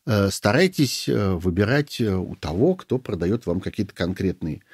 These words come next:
финики, а не так, как в Советском Союзе. Вообще финики как бы и не спрашивайте.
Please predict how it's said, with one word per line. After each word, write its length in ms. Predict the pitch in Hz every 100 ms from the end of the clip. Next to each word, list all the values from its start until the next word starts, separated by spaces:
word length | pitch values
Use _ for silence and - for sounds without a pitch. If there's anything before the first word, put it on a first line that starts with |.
| _
финики, 380 | - 147 156 120
а 80 | 95
не 120 | 92
так, 200 | 131 135
как 180 | 113 -
в 40 |
Советском 320 | 110 104 98
Союзе. 320 | - 101 71
Вообще 320 | 76 98 - 123
финики 580 | 156 160 131 110 95
как 280 | 80 - 82
бы 180 | 78 80
и 160 | 82 98
не 120 | 104
спрашивайте. 640 | - 78 - - 73 -